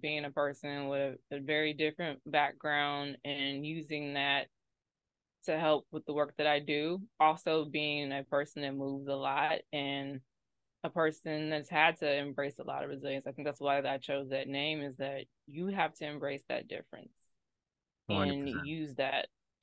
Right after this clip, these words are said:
Speaker 1: Use that in your life. That's your life's purpose. So for me, that's how I'm doing it, is using my lived experience to definitely support anybody who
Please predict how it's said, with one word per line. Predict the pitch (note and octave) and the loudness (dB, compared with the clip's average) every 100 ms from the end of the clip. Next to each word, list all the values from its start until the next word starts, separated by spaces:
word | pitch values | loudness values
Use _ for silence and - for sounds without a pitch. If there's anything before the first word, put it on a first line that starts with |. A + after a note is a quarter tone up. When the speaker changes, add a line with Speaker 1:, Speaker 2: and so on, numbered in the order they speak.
| _ | _
Speaker 1:
Use | D3 D#3 F3 E3+ | -6 -2 -2 6
that | E3+ | 6
in | E3+ F3 | 6 4
your | E3+ | 4
life. | D3 C#3+ C#3 | 6 4 4
That's | C#3 C#3+ | 0 0
your | C#3 | -4
life's | C#3+ C#3+ D3 - | -2 -4 -6 -6
purpose. | C3+ C3+ C#3+ C3+ | -4 -4 -10 -10
So | - | -10
for | C#3 D#3 | -6 -4
me, | D3 D3 | -2 -2
that's | C#3+ D3 - | 0 -2 -4
how | D3+ | -6
I'm | C#3+ C#3+ | -6 -6
doing | C#3 C#3+ C#3+ C#3+ | -6 -6 -8 -10
it, | C#3+ | -10
is | C#3+ | -8
using | C3+ C#3+ C#3 C#3+ | -6 -4 -6 -2
my | D3+ | 2
lived | D#3+ E3 E3+ | 4 4 2
experience | D#3+ - D#3+ D#3+ D#3 - | -2 -4 -4 -4 -4 -6
to | C3+ | -10
definitely | C#3 C#3+ D3 D3 D3 C#3+ | -2 -2 -2 -4 -8 -8
support | - - C3+ C#3+ C3 - _ _ _ _ _ | -10 -6 0 2 0 -6 _ _ _ _ _
anybody | D3+ D3+ D#3 D3 C#3+ C#3+ C#3 C#3 D3 | -2 0 2 4 6 4 -2 -4 -4
who | D3+ C#3+ C#3 C3+ C3+ C3+ | -4 -2 -2 -2 -4 -6